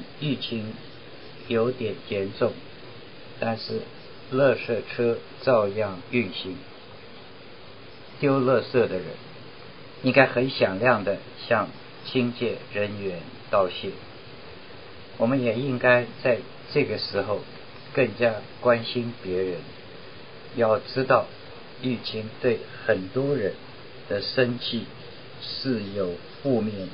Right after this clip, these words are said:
影响的。如果你知道亲友因为疫情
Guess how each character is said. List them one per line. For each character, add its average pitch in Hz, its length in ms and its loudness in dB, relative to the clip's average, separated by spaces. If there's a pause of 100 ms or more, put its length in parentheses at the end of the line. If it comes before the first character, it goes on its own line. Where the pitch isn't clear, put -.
影 98 200 -2
响 98 180 -2
的。 - 60 -10 (1080)
如 139 100 2
果 151 120 8
你 131 120 6
知 156 200 -2
道 151 180 6
亲 160 320 0
友 110 80 0 (640)
因 127 180 4
为 127 100 6
疫 123 280 0
情 110 380 -4